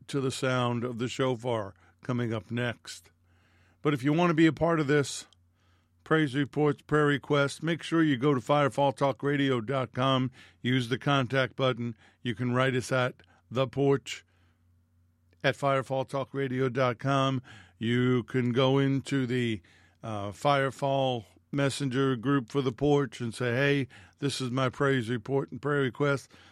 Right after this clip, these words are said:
But remember, if you don't let me know to share it on the air, I'm not gonna do that, and I'm also not gonna use your last name. So we try to keep, uh, the family aspect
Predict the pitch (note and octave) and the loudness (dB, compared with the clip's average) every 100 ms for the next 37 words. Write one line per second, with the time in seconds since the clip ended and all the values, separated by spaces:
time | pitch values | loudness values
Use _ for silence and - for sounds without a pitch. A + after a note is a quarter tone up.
0 | _ C#3+ D3 D3 D3 E3 E3 C3 - - | _ -4 -2 0 2 4 2 -2 -6 2
1 | D3+ D3+ D#3+ D#3+ F3+ C3+ D3 E3+ G#3 - | 4 4 2 0 0 2 2 2 0 -4
2 | - D#3 F3 E3 D#3+ D#3+ D#3+ B2 - E3+ | -2 0 2 0 2 2 2 -2 2 4
3 | E3 B2 - _ C#3 C#3+ D#3 F3 B2+ A2+ | 4 2 -4 _ -6 -2 -2 2 2 0
4 | G2+ _ _ _ _ C3 D3 D#3 C#3+ C#3+ | -6 _ _ _ _ -4 0 0 0 -4
5 | C#3+ F3 E3+ A#2+ A#2+ C#3+ - - - - | 0 2 2 2 -4 -6 -14 -20 -20 -14
6 | - B2+ C3 C#3 - D3 C#3 C#3+ C#3+ D3+ | -4 0 2 2 2 2 2 0 0 2
7 | D3 D3 C#3+ D3 C#3 C#3 A#2+ C3 B2+ B2 | 4 4 2 2 4 2 -2 -4 -2 -4
8 | G#2+ - - - _ - C3+ C3 C3 B2+ | -8 -14 -20 -20 _ -4 0 2 0 2
9 | C#3+ B2+ - C#3+ C3+ - - _ _ B2 | 2 2 2 0 0 -6 -20 _ _ -6
10 | A#2 A#2+ - E3 E3 D3 C#3+ C3+ - C#3 | -4 -6 -2 0 2 2 2 0 -2 -2
11 | C3+ - | -2 -4